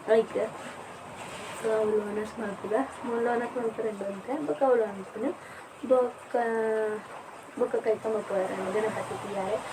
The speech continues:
ಎಲ್ಲರೂ ಗೊತ್ತುದು ದಾದ ಅಂದು ಪೋಯರ ಉಂಡ ಇಜ್ಜಾಂಡ.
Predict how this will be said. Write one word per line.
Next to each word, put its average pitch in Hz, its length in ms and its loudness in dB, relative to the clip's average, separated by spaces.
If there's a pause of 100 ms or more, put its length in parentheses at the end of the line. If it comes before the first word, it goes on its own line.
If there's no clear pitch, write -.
(220)
ಎಲ್ಲರೂ 254 340 8
ಗೊತ್ತುದು 262 500 4
ದಾದ 202 260 0
ಅಂದು 202 320 -4
ಪೋಯರ 202 260 2 (120)
ಉಂಡ 214 140 -2
ಇಜ್ಜಾಂಡ. 185 640 -2